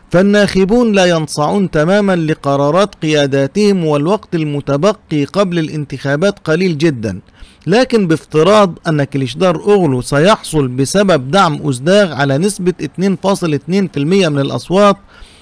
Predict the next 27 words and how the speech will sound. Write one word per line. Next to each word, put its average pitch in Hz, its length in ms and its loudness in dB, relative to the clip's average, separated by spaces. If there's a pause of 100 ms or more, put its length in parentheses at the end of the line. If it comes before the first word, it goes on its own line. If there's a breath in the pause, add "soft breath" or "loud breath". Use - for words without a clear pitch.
(120 loud breath)
فلا 214 420 4
يجسر 160 800 -2 (100)
ذلك 202 560 0
الفارق 165 680 0
بينه 202 460 0
وبين 185 500 0
أردوغان، 151 680 0 (380 loud breath)
فضلًا 202 580 -2
عن 156 220 -4
ضرورة 165 480 0
النظر 185 440 -2
في - 140 -10
احتمالية 151 680 -2 (120)
أن 147 100 -4
يكون 180 520 0 (400 soft breath)
قد 190 240 0
أخسره 190 800 0
بعض 175 300 0
الأصوات. 135 560 -4 (440 soft breath)
يتابع 185 560 2
الحاج: 127 400 0 (160)
من 165 240 -2
أطلق 208 480 -2
النار 190 520 0
على 175 300 0
كليشدار 151 540 -4
أوغلو؟ 113 400 -2